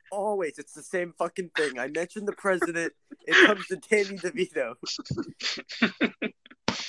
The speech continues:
Speaker 1: You want the goddamn trash man to lead our country.
Speaker 2: <laughs> Yeah. We're sending three tons of bricks to your front yard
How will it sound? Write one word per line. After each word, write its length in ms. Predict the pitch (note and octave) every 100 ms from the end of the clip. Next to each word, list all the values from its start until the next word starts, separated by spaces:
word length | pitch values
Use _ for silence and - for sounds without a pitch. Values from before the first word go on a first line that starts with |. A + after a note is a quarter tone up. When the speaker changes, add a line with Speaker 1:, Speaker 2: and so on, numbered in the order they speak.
| -
Speaker 1:
You 140 | D#3
want 140 | F#3+ G#3+
the 80 | E3
goddamn 640 | D#3+ E3+ G3+ G3+ F#3+ E3+
trash 480 | - E3 D#3 F3 -
man 460 | E3 B2+ A2+ A2+ A#2
to 100 | D3+
lead 260 | D3+ D#3+ E3
our 140 | D#3
country. 640 | D3+ - - - B2 A2 G#2 _ - _ _ _
Speaker 2:
<laughs> 100 | F3+ -
Yeah. 120 | A3 -
We're 500 | E3 - _ _ C3 -
sending 360 | C3 C3+ C#3+
three 220 | C#3 B2 B2+
tons 260 | C3+ C3
of 80 | B2+
bricks 280 | G#2 A2 -
to 100 | -
your 80 | G#2+
front 240 | - G#2 G2+
yard 220 | G2 F#2+